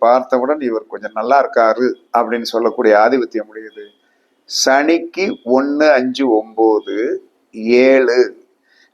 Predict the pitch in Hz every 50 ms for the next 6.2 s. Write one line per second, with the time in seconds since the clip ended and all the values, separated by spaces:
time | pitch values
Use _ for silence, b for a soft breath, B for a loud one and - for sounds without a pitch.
0 | - - - 113 117 120 135 139 131 135 - 165 180 - - - - _ _ 101
1 | 104 110 120 123 123 120 120 113 110 107 110 123 139 160 - - - _ _ _
2 | _ _ _ _ _ - 110 117 120 127 127 127 120 - - 107 107 107 120 135
3 | 156 196 - - _ _ _ _ - 104 107 113 117 120 127 131 131 131 127 110
4 | 107 107 113 123 143 160 - _ _ _ _ _ _ _ _ _ _ _ _ _
5 | _ _ _ _ _ _ _ _ _ _ _ - 117 123 135 131 143 147 139 120
6 | 107 107 107